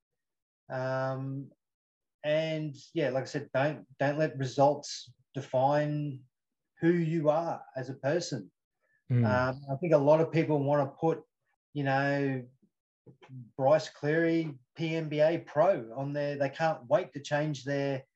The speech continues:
Speaker 1: their profile name. Um, but just don't be an asshole. Um, enjoy it.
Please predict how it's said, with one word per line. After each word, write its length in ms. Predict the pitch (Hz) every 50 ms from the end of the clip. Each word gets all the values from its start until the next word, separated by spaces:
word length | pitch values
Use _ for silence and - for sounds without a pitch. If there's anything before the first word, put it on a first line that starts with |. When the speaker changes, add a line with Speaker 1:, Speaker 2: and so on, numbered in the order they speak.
| _ _ _ _ -
Speaker 1:
their 100 | 135 135
profile 540 | 127 - 143 156 175 175 185 175 147 127 123
name. 340 | 123 117 113 110 107 104 - _ _ _ _ - 131
Um, 680 | 127 127 127 123 123 123 123 123 120 120 123 120 117 _ _ _ _ _ _ _ _ _ _ _ _ _ _ _ -
but 280 | 135 120 110 - - - _ _ _ _ _ _ _ _ _ _ _ _ -
just 340 | 170 160 - - - - _ _ _ _ _ _ _ _ _ _ _ _ _ _ _ _ - 117 - -
don't 200 | 165 160 151 135
be 100 | 143 127
an 80 | 117 113
asshole. 640 | 120 131 139 131 - - 143 160 175 151 - - _ _ _ _ _ _ _ _ _ _ _ _ - 139
Um, 640 | 143 135 131 135 131 131 131 131 127 131 131 135 143
enjoy 460 | 151 139 135 - 147 147 156 180 196
it. 200 | 202 - - -